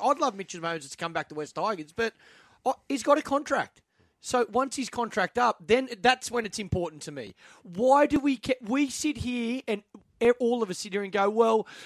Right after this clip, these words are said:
a contract's worth nothing these days because players rip it up and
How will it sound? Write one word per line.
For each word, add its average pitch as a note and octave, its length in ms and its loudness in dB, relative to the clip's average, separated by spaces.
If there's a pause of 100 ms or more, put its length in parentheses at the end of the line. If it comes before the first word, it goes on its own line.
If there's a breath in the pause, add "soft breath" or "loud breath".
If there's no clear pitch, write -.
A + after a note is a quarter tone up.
(140 loud breath)
a G#3+ 80 -2
contract's C#4 540 0
worth A#3 260 6
nothing G3+ 320 -2
these F3 220 -6
days G3+ 320 0
because F3 240 -8
players A3+ 320 2
rip F#3+ 180 0
it E3 80 -4
up G3 300 2
and C3+ 260 -10